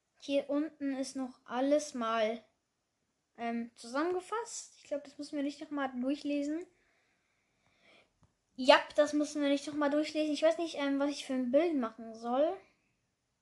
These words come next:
Ähm, hier vielleicht einfach so einen Screenshot machen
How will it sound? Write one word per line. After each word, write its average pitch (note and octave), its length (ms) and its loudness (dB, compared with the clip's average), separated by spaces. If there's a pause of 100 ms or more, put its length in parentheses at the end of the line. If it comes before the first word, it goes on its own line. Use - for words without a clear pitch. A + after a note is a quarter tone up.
(460)
Ähm, B3 640 0 (1120)
hier C4+ 140 -18
vielleicht C#4+ 240 6
einfach D4 180 2
so C4+ 100 0
einen C4 100 0
Screenshot D4 760 -4
machen C4+ 320 -6